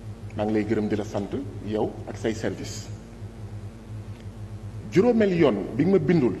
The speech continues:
bi nga ma tontul, dama la bind benn lettre le onze mai, ne la Kidira, robinet yi xelleetul ndox. Onze mai. Résultat,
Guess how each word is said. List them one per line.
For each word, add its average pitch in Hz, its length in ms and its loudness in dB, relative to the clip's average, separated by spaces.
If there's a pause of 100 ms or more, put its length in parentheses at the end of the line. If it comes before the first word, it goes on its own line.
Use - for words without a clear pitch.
bi 180 80 4
nga 170 80 4
ma 175 80 8
tontul, 120 320 4 (1800)
dama 107 160 2
la 147 80 6
bind 156 200 4
benn 143 300 4
lettre 127 280 2 (1300)
le 117 420 6 (300)
onze 185 320 6
mai, 117 180 2 (1120)
ne 113 100 2
la 127 120 8
Kidira, 170 440 4 (920)
robinet 123 360 4
yi 120 140 0
xelleetul 117 580 -2
ndox. - 160 -6 (840)
Onze 151 240 0
mai. - 140 -4 (1160)
Résultat, 151 520 6